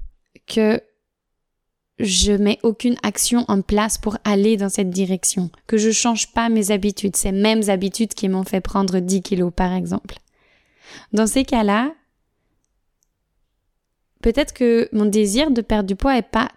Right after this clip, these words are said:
totalement conscient, ou bien il est conscient, mais mes choix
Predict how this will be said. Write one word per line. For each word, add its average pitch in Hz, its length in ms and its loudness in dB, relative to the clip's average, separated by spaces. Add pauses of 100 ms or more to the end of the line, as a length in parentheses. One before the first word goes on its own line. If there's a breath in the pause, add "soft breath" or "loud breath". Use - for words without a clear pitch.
(140)
totalement 208 580 0
conscient, 208 560 -4 (520)
ou 247 120 2
bien 226 300 2 (200)
il 220 180 2
est 214 60 2
conscient, 226 600 -2
mais 214 520 2 (3500)
mes 220 180 4
choix 233 460 0